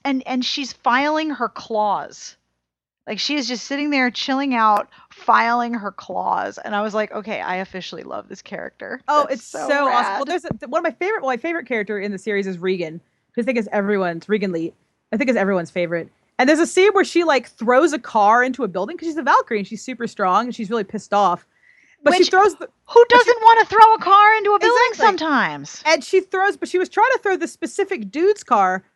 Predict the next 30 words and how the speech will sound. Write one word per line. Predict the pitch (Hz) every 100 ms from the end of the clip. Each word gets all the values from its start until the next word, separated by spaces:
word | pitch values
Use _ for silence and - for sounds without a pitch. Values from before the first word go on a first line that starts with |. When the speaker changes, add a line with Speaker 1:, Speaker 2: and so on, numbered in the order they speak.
| _ _ _
Speaker 2:
but | 320
she | -
got | 285 330 415
the | 339 262
wrong | 196 302 339 294
car. | 254 349 415 240 202
She, | 285
she | 233
threw | 302 440
some | 466 370
Speaker 1:
<laughs> | 277
Speaker 2:
random | 269 330 392 262
person's | 247 233 214 202
car | 254 208
into | 196 359
the |
building. | 269 339 359 _ -
Speaker 1:
<laughs> | 277 285 -
Speaker 2:
And | 311 302 -
the | 226 -
other | 349 494
character's | - 381 370 311 330 -
only | 311 427 427
response | 359 - 339 403
to | -
this | 262
is, | 247 175
"Wrong | 175 269 330 339
car, | - 285 320 294 220
Regan." | 185 220 214 262 269